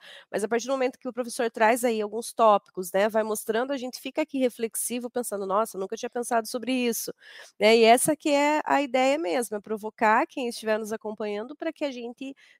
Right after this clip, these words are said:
tente, é, é, a, a, ao invés de ficar reproduzindo falas que a gente falou a vida inteira, do, por exemplo, você falou do calor, né? "Vai entrar o frio e vai me esfriar,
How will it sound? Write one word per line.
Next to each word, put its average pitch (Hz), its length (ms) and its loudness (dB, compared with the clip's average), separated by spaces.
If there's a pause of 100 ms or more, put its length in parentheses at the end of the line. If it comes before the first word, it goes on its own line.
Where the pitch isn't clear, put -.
tente, 277 640 -2
é, 185 640 2 (380)
é, 180 380 2 (220)
a, - 320 2
a, 208 60 6
ao 226 80 2
invés 233 240 0
de 277 60 -8
ficar - 140 -4
reproduzindo 254 800 -2
falas 233 480 2
que 220 80 -6
a 214 40 -4
gente 214 240 -8
falou 202 240 0
a 196 140 2
vida 185 220 -6
inteira, 208 480 -2
do, 180 80 -16
por 196 140 -6
exemplo, 190 200 -6
você - 140 -16
falou 196 180 -6
do 190 100 -10
calor, 202 520 -2
né? 220 240 -2 (240)
"Vai 214 160 4
entrar 220 240 2
o 214 60 2
frio 233 340 -6
e 233 60 -4
vai 208 140 -2
me 208 100 -4
esfriar, 214 800 4